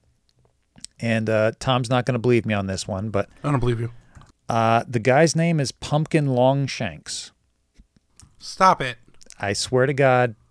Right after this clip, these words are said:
Speaker 1: Pumpkin
Speaker 2: Stop
Speaker 1: Longshanks.
Speaker 2: it.
Speaker 1: Yeah. He's a pirate cat. Tom is rubbing his forehead. I think he's having an aneurysm.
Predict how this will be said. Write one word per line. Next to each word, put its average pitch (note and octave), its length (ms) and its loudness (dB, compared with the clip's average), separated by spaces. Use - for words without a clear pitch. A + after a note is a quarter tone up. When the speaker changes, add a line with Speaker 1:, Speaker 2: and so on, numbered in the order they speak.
Speaker 1:
Pumpkin C#3+ 540 0
Speaker 2:
Stop C3 40 2
Speaker 1:
Longshanks. B2 640 2
Speaker 2:
it. - 80 -14
Speaker 1:
Yeah. G2+ 220 0
He's B2 240 -4
a A#2+ 100 2
pirate E3 520 2
cat. - 520 -6
Tom A#2 260 -2
is A2 100 -4
rubbing A2 260 2
his G2 120 -6
forehead. G2 440 -2
I F#2+ 80 -6
think G#2+ 180 -8
he's G2+ 140 -10
having F#2+ 260 -4
an F2 60 -12
aneurysm. D#2+ 520 -14